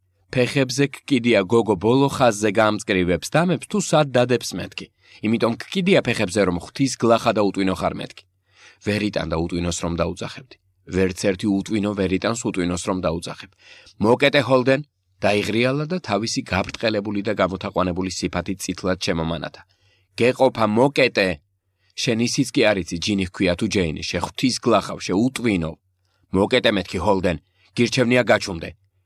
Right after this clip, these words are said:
იცოცხლე, მე ის გავამწარე, თუ არ გაჩუმებულ ხარ, ახლავე გაგაბრტყელებ.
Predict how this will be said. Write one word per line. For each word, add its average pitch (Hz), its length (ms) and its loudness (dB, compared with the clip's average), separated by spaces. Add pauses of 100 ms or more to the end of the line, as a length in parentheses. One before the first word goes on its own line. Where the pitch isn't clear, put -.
(480)
იცოცხლე, 104 480 -4
მე 87 140 0
ის 80 100 -4
გავამწარე, 85 640 -2
თუ - 160 -18
არ 87 160 0
გაჩუმებულ 120 560 -4
ხარ, 95 200 -2 (100)
ახლავე 139 480 0
გაგაბრტყელებ. 92 680 -2